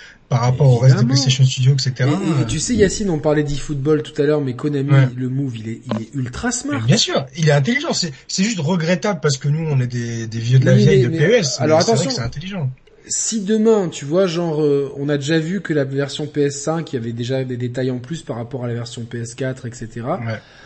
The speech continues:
Speaker 2: Euh, comme l'a souligné Monsieur Quinton dans sa vidéo. Euh, si demain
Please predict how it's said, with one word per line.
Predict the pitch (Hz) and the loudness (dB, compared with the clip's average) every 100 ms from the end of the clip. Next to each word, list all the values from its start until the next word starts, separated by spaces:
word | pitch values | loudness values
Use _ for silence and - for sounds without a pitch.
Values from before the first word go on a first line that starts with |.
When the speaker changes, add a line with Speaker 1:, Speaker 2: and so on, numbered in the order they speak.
| - 113 | -12 -8
Speaker 2:
Euh, | 117 117 | -6 -6
comme | 113 120 117 | -6 -6 -6
l'a | 113 | -6
souligné | - 123 127 | -8 -6 -4
Monsieur | 123 117 | -6 -8
Quinton | 117 117 | -10 -8
dans | 117 | -10
sa | 113 113 | -8 -10
vidéo. | 107 117 143 202 - - - _ | -8 -4 -4 -4 -8 -20 -20 _
Euh, | 117 127 127 123 123 - | -6 -4 -4 -6 -10 -18
si | - - 190 | -12 -8 -8
demain | 170 214 214 214 175 | -2 0 2 2 0